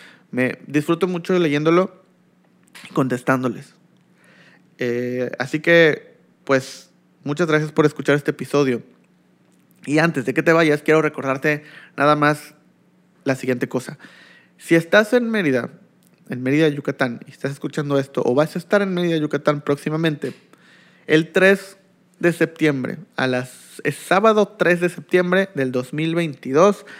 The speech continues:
a las once de la mañana,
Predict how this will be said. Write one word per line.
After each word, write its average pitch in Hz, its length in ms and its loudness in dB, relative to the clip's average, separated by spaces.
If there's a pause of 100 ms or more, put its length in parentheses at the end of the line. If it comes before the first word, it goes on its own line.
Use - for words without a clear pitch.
(100)
a - 120 -4
las 127 280 -4 (120)
once 175 880 -2
de 120 160 -6
la 120 120 -4
mañana, 143 600 -4